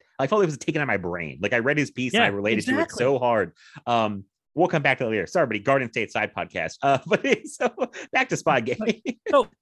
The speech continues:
Speaker 2: Spy Game. Okay. So it comes out the year a-, I, after I graduate high school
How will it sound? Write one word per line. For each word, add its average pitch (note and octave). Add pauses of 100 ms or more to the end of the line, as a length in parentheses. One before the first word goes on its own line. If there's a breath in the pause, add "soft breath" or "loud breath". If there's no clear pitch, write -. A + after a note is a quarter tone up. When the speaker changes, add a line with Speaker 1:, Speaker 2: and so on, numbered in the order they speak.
(140)
Speaker 2:
Spy C4
Game. G#3+
Okay. F#3
So G3+
it G3
comes A3+
out G#3+
the F#3+
year E3
a-, D#3+
I, C#3+
after D#3
I E3+
graduate E3
high B2+
school A#2